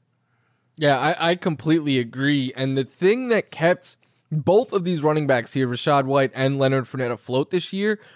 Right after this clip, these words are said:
was the fact that Tom Brady dumps off the ball to the running backs more than anyone. Like,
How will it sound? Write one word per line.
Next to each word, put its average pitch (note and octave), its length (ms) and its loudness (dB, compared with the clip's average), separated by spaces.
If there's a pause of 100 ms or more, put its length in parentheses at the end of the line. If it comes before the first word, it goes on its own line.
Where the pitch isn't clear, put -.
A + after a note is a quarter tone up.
(120)
was F3+ 160 2
the F3 100 -2
fact G3+ 340 0
that - 200 -2
Tom F3+ 400 0
Brady E3+ 340 4
dumps D3 340 0
off C#3+ 200 0
the C#3 80 -14
ball C3+ 220 -2
to C3+ 120 -12
the B2 100 -4
running C3 260 -4
backs A2+ 280 -4
more C#3 240 0
than C#3+ 160 2
anyone. G2 480 0
Like, C#3+ 260 0